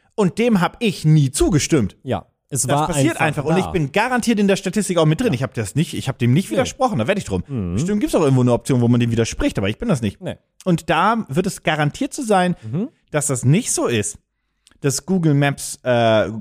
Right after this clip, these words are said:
Speaker 1: dafür ursprünglich verantwortlich ist, dass es sagt, „Oh, du hast jetzt, ähm, auf den Edeka gedrückt und du möchtest da hingehen,
Speaker 2: Mhm.
Speaker 1: na, dann wirst du da wohl hingehen, kommst in die Statistik rein“, sondern es geht tatsächlich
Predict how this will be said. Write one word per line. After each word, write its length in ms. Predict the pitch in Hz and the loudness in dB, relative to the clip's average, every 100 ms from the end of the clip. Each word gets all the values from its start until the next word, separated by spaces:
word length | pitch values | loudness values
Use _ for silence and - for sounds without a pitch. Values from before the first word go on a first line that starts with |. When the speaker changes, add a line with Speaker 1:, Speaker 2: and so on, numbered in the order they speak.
| - | -6
Speaker 1:
dafür 420 | 123 - 113 - | -4 -2 -2 0
ursprünglich 720 | 139 135 - - 120 110 107 | 0 0 -2 -4 -2 -2 -2
verantwortlich 500 | 123 208 240 160 131 | -2 0 0 -4 -6
ist, 140 | - | -6
dass 100 | 123 | -6
es 60 | - | -2
sagt, 160 | 120 110 | -4 -2
„Oh, 320 | 143 262 143 | 0 2 2
du 120 | 120 | 2
hast 140 | 117 | 2
jetzt, 240 | 123 - - | 0 -4 -2
ähm, 240 | 110 107 - | 0 0 0
auf 100 | 117 | -6
den 160 | 117 | -6
Edeka 420 | 104 214 277 220 160 | -4 -2 -2 -2 0
gedrückt 540 | 123 - 175 254 - | 0 0 0 0 -4
und 160 | 135 113 | -4 0
du 60 | |
möchtest 360 | 127 151 - - | 0 0 -4 -6
da 60 | |
hingehen, 540 | 101 151 254 185 175 156 | -2 -2 0 2 2 2
Speaker 2:
Mhm. 140 | 180 - | -4 -8
Speaker 1:
na, 80 | 131 | -6
dann 120 | 123 | -2
wirst 200 | 120 - | 0 0
du 20 | |
da 160 | 123 113 | 0 2
wohl 100 | 117 | 4
hingehen, 280 | 190 240 127 | 2 2 2
kommst 220 | 156 143 | 0 -2
in 60 | 117 | -2
die 60 | |
Statistik 380 | 107 131 220 - | -2 -2 -6 -6
rein“, 140 | 127 139 | -4 0
sondern 180 | 123 | 2
es 100 | 117 | 0
geht 300 | - 143 _ | 0 -4 _
tatsächlich 520 | - - 214 214 214 | -16 -4 -4 -2 -4